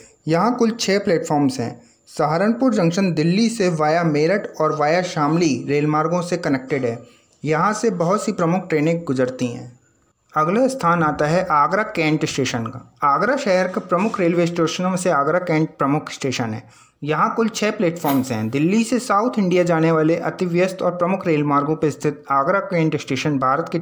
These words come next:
टॉप रेलवे बुकिंग स्टेशंस में भी एक है। यहाँ विदेशी पैसेंजर्स लोड भी अधिक है। तमाम राजधानी शताब्दी समेत बहुत सी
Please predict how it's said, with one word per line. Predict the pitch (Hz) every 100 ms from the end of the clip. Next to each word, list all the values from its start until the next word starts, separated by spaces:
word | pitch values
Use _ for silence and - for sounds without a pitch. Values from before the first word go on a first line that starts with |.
| 170
टॉप | 156 170 175 160
रेलवे | 151 156 165
बुकिंग | 147 135 165
स्टेशंस | 156 143 131 151 135 143
में | 131
भी | 139 135
एक | 135 127
है। | 107 107 - _ _ _
यहाँ | 143 151 190
विदेशी | 165 160 160 220
पैसेंजर्स | 185 175 170 170 180 175
लोड | 160 160
भी | 160 160
अधिक | 147 143 127
है। | 107 - - _ _
तमाम | 151 156 175 208
राजधानी | 185 156 160 165 185
शताब्दी | - 160 143 147 185
समेत | 180 165 170
बहुत | 170 143 165
सी | 170